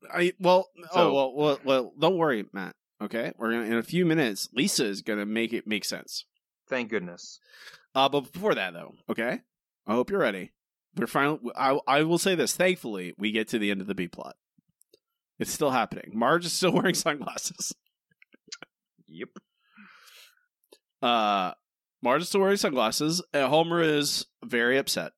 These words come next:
Speaker 1: 'cause he cannot remember the color of his wife's eyes. Also, he's the dumbest man alive and can't find a picture of his wife or ask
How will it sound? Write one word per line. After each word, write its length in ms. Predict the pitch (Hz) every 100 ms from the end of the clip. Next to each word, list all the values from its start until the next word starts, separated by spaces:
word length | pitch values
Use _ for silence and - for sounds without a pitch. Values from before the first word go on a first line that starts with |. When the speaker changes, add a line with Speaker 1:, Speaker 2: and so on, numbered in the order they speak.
| _
Speaker 1:
'cause 200 | - 98
he 80 | 95
cannot 360 | 95 107 113 127
remember 380 | 120 117 110 117
the 100 | 117
color 160 | 110
of 100 | 107
his 200 | 101 104
wife's 220 | 95 92 151
eyes. 280 | 151 147
Also, 300 | - 110 110
he's 240 | 101 107 104
the 80 | 107
dumbest 480 | 95 - 101 101 -
man 160 | 101
alive 400 | 95 110 120 117
and 100 | 110
can't 260 | 101 117 -
find 160 | 110 95
a 40 |
picture 320 | - 120 123
of 80 | 104
his 140 | 95
wife 260 | - 127 120
or 140 | 113 123
ask 340 | 131 143 -